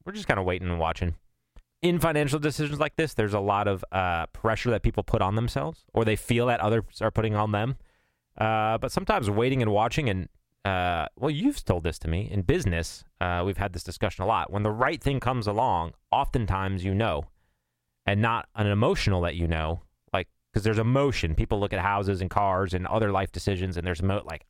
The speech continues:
"I have to do this." But other times, you know, the right thing comes along, and you're kinda like, "Nah, that's not it." And then it just kinda nags you, not in an emotional way, but in a logical, like,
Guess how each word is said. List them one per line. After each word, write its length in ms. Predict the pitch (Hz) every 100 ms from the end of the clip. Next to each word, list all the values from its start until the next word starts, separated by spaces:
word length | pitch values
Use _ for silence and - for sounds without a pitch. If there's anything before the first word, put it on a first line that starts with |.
| -
"I 60 |
have 320 | 120 110 113 -
to 80 |
do 160 | 110 113
this." 240 | 95 - - - - _ -
But 100 | 127
other 240 | 151 214
times, 680 | - 92 90 92 87 - - _ _ _ _ _
you 140 | - 110
know, 240 | 90 92 -
the 240 | 104 101 87
right 220 | 113 120
thing 140 | 117
comes 260 | - 113 98
along, 400 | 92 95 117 98
and 60 | 95
you're 80 |
kinda 160 | 85 95
like, 160 | 87 107
"Nah, 440 | 160 151 147 139
that's 180 | 120 117
not 160 | 95 87
it." 180 | 87 -
And 100 | 87
then 120 | 117
it 60 | 123
just 180 | 123 -
kinda 200 | 117 87
nags 420 | 85 110 131 82
you, 180 | 80 78 - -
not 220 | 135 175
in 60 |
an 40 | 147
emotional 460 | 147 214 - 95
way, 160 | 87 90
but 120 | 92
in 120 | 98
a 60 | 95
logical, 400 | 95 123 104 92
like, 160 | 87